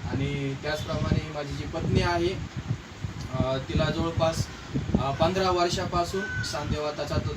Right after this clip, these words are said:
त्रास होता आणि या त्रासामध्ये, अ, ती प्रचंड, अ, त्रास, त्रास होऊन तिला, अ, घरामध्ये जरा, अ, झोपून राहायची, अ, कंबर तिचं दुखायचं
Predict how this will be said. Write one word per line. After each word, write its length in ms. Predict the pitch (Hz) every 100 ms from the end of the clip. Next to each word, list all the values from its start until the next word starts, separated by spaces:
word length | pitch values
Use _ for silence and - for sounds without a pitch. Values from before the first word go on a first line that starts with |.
| -
त्रास 340 | - 170 175
होता 300 | 147 135 117 - - - - - - - - -
आणि 340 | - 139 - 147
या 100 | 147
त्रासामध्ये, 840 | - 160 175 185 180 180 170 190 196 - -
अ, 100 | - - 131 131 131 135 135 -
ती 40 | -
प्रचंड, 500 | - 170 180 190 190 202 196 - - - - -
अ, 360 | 117 127 127 127 127
त्रास, 400 | 120 - 160 160 175 165 131 139
त्रास 360 | 156 180 180
होऊन 220 | 160 185 190
तिला, 300 | 180 - - - - - - -
अ, 100 | 113 - 127 127
घरामध्ये 540 | - 156 165 160 160 160
जरा, 520 | 156 156 151 143 139 - - - - - 131
अ, 60 |
झोपून 440 | 135 160 165 180 170
राहायची, 500 | 165 160 135 156 156 - - - -
अ, 40 | -
कंबर 460 | 165 - 160 165
तिचं 280 | 170 165 165
दुखायचं 720 | 151 147 160 156 147 147 131